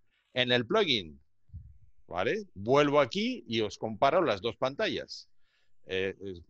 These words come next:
es cla-, está claro, creo, ¿vale? Este dato que tenemos aquí en T T N lo vamos a pegar aquí y este dato que tenemos aquí en T T N lo vamos a pegar aquí, ¿vale? Fácil. Seguimos. Ahora, si nos fijamos en nuestra aplicación, vamos a pulsar aquí,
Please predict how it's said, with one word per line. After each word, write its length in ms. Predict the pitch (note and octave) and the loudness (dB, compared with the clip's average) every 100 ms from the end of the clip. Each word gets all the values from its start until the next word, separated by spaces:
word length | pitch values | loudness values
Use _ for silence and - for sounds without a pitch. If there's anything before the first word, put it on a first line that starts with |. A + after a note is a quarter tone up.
| - | -16
es 160 | - - | -14 -4
cla-, 200 | A#2 G#2+ | -2 -2
está 360 | G#2+ G2+ G#2+ G2+ | -6 -6 -4 0
claro, 360 | A2+ C#3+ F#3 | 2 2 -2
creo, 340 | F#3 A2+ D#3 A3+ | 0 0 2 0
¿vale? 360 | G3+ B2+ G#3 - | 0 0 0 -4
Este 220 | G#2+ B2 | -6 0
dato 280 | B2 A#2+ B2+ | 2 0 -6
que 80 | |
tenemos 320 | A#2 B2+ B2 B2+ | -6 -6 -6 -8
aquí 240 | A#2 E3+ | -6 -4
en 120 | G#2+ | -2
T 120 | G#2 | -4
T 160 | G#2 C#3+ | -2 -2
N 160 | F3 G#3+ | -2 -4
lo 100 | A2 | -4
vamos 220 | G2 G#2+ | -4 -6
a 60 | |
pegar 260 | G2 A#2 B2+ | -4 0 2
aquí 320 | D3 G#3 B3 B3+ - - - | 0 -2 -10 -12 -20 -20 -8
y 100 | A2+ | -6
este 160 | A2 | -4
dato 260 | C3+ C3 C#3+ | 0 0 -2
que 120 | A#2 | -4
tenemos 260 | G#2 G#2 G#2 | -4 -6 -8
aquí 160 | A2+ | -8
en 80 | A#2+ | -6
T 140 | G#2+ A#2 | -6 -4
T 140 | D3 | -4
N 180 | F#3 G#3+ | -4 -4
lo 100 | C#3+ | 0
vamos 300 | G#2 A2 A2+ | -2 -2 -8
a 80 | F#2 | -6
pegar 240 | F#2+ E2+ | -2 -2
aquí, 200 | D2 C2+ - _ _ _ - | -4 -16 -20 _ _ _ -6
¿vale? 280 | G#2+ F3+ - | -6 -6 -12
Fácil. 340 | _ A2 - - _ _ _ _ - _ _ _ _ _ | _ -4 -4 -18 _ _ _ _ -20 _ _ _ _ _
Seguimos. 760 | - D#3 D#3+ F#3 C#3+ D#2 - - _ _ _ - - - - - - - - _ _ _ - | -4 -2 0 -2 -2 -6 -10 -20 _ _ _ -20 -20 -18 -14 -14 -14 -18 -20 _ _ _ -2
Ahora, 480 | B2 D#3 G#3 G#3 A#3 | 4 6 6 4 0
si 120 | - | -10
nos 160 | B2+ - | -12 -8
fijamos 360 | B2+ D#3+ E3+ | -2 -2 -2
en 60 | D#3 | -6
nuestra 200 | B2 - | -4 -4
aplicación, 500 | A2 A#2 A2+ F#3 G3 | -2 -2 0 0 0
vamos 240 | D#3 D3 | 0 -2
a 160 | C3+ C#3+ | -6 -14
pulsar 300 | C#3+ - E3+ | -12 0 2
aquí, 300 | D3 - F#2+ | 2 -2 -8